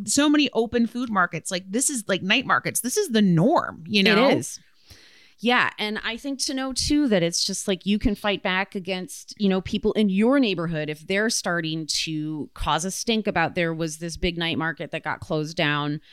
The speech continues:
Speaker 2: near the Lincoln Heights area where
Speaker 1: Mm-hmm.
Speaker 2: it was a really, um, profitable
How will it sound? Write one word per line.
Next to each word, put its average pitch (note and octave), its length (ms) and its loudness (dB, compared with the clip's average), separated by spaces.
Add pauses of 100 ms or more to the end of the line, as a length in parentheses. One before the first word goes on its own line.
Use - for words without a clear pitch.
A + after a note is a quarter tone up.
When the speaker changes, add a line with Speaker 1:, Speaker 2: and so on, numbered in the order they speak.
(260)
Speaker 2:
near D#3+ 240 0
the D#3 100 -4
Lincoln D#3+ 300 -4
Heights D#3+ 420 -4
area C3+ 480 -2 (100)
where D#3+ 360 -2
Speaker 1:
Mm-hmm. D#3 100 -4
Speaker 2:
it - 120 -2
was D3+ 600 -4
a D#3+ 140 -4 (220)
really, F#3 600 -4 (100)
um, C#3+ 420 -6
profitable G3+ 640 -4